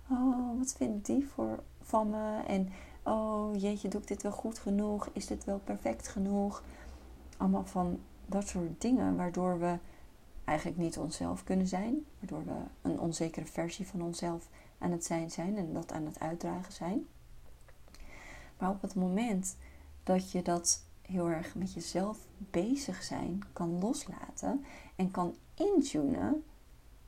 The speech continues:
op je ideale klant, op de persoon die jij wil dienen, dan opeens gaan er wonderen gebeuren. Want dan gaat het gevoel daarvan ook komen. En dan is het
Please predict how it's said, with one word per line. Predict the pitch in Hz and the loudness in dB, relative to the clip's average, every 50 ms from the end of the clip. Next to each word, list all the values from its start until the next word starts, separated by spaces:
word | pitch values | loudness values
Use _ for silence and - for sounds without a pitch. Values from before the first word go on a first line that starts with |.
| - - - | -4 0 2
op | 233 233 - | 2 2 0
je | - - - | -4 -6 -4
ideale | - 190 180 - 156 151 147 143 175 - - - | -2 -2 0 2 2 2 2 0 -2 -4 -8 -4
klant, | - 247 247 214 - - - 233 285 - - - - - - - - - - | -2 0 2 2 2 2 0 0 0 -2 -4 -8 -10 -16 -18 -20 -16 -12 -10
op | - - | -6 -2
de | - 160 | -2 -2
persoon | 160 - 170 - - - 233 247 196 170 160 156 | 0 0 0 0 2 2 2 2 2 0 0 2
die | 165 170 165 156 156 | 2 2 2 4 4
jij | 170 175 190 208 220 196 175 170 - - - - - - - - - | 4 4 4 4 2 2 0 -2 -2 -8 -14 -20 -20 -20 -20 -4 2
wil | - 185 170 165 156 147 - - - - - | 6 6 8 8 6 2 -2 -4 -10 -10 -6
dienen, | - 156 - 208 233 220 156 - - 311 311 - - - - - - - - - - - - - - - - - | 0 4 6 8 8 8 6 4 2 0 0 -2 -10 -18 -20 -20 -20 -20 -20 -20 -20 -20 -20 -20 -20 -20 -8 -4
dan | - 156 156 - - - 262 294 320 | -4 -2 -2 2 6 8 8 8 8
opeens | 277 226 - 190 180 170 180 | 6 4 4 2 2 0 -2
gaan | - - 180 170 | -2 -2 -2 -2
er | 170 170 185 196 - - - - - - | -2 -2 -2 -4 -6 -10 -18 -20 -16 -4
wonderen | - 190 220 269 330 320 - 143 156 | 2 6 8 10 10 8 8 4 0
gebeuren. | - - - 156 - - - 165 160 | -4 -4 -4 -4 -2 -2 -2 0 0
Want | 165 175 185 185 180 - - - - - - - - - - | 2 2 2 2 0 -2 -6 -12 -18 -20 -20 -20 -20 -8 0
dan | - 202 220 208 202 196 196 196 - - - - - | 4 6 6 6 6 4 2 -2 -8 -16 -18 -18 -8
gaat | - - 190 - | -2 -2 -2 -2
het | 180 175 - - - - - - - - - | -2 -6 -6 -10 -14 -16 -20 -20 -20 -20 -10
gevoel | - - 190 175 - - 240 269 311 330 262 185 | -4 0 0 0 4 6 8 10 10 10 8 6
daarvan | - 170 170 165 - - 147 147 147 - | 6 2 2 2 0 -2 -2 0 0 0
ook | - 165 170 - | 0 -2 -2 0
komen. | - 156 151 151 147 156 - 156 - - | 2 2 2 2 2 0 -2 -2 -4 -2
En | - 180 165 | -2 0 0
dan | 170 185 190 | 2 2 2
is | 190 185 190 - | 2 0 -2 -4
het | 170 | -6